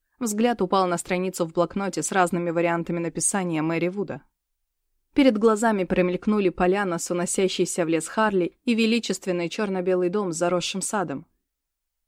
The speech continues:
«Вы когда-нибудь слышали о старом доме в лесу на окраине Силвернесса,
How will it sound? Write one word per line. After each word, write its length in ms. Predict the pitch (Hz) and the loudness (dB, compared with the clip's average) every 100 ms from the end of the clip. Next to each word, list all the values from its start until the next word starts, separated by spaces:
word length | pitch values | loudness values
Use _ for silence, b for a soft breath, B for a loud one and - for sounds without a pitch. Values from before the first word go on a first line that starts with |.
| _ _ - | _ _ -4
«Вы 200 | 254 269 | 2 4
когда-нибудь 560 | 285 262 277 262 226 | 4 4 4 4 2
слышали 420 | - 311 370 311 214 | 2 2 4 4 4
о 140 | 196 | 2
старом 420 | - 233 226 208 | 2 4 4 4
доме 300 | 202 208 202 | 4 4 2
в 20 | |
лесу 380 | 196 214 - 285 | 2 2 4 4
на 180 | 226 190 | 6 4
окраине 480 | 190 214 208 208 202 | 2 2 2 2 0
Силвернесса, 880 | - 208 202 240 254 196 - 165 | 0 0 2 4 4 2 -2 -8